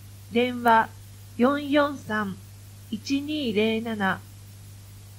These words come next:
南部地域包括支援センター、電話三零八三四二六。広報八街に関する市民アンケートの結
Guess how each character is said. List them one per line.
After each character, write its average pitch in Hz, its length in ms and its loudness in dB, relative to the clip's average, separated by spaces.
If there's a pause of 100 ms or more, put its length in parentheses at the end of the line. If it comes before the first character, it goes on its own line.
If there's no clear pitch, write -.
(280)
南 254 300 6
部 208 320 0
地 294 260 2
域 208 480 -8
包 269 220 2
括 277 320 0
支 247 200 -2
援 277 200 -2
セ 277 180 2
ン 247 80 -4
タ 190 380 2 (960)
ー、 - 20 -6
電 240 260 2
話 233 280 6 (420)
三 285 400 0
零 285 260 4
八 208 480 -6 (360)
三 277 320 0
四 285 340 2
二 226 240 -4
六。 233 380 4 (2500)
広 320 260 10
報 277 180 10
八 220 320 0
街 277 320 4
に 285 120 -4
関 277 260 2
す 262 160 2
る 226 260 8
市 - 180 -4
民 294 300 0
ア 339 100 4
ン 311 100 -6
ケ 233 180 4
ー - 40 4
ト 208 140 -2
の 202 320 2
結 208 220 -4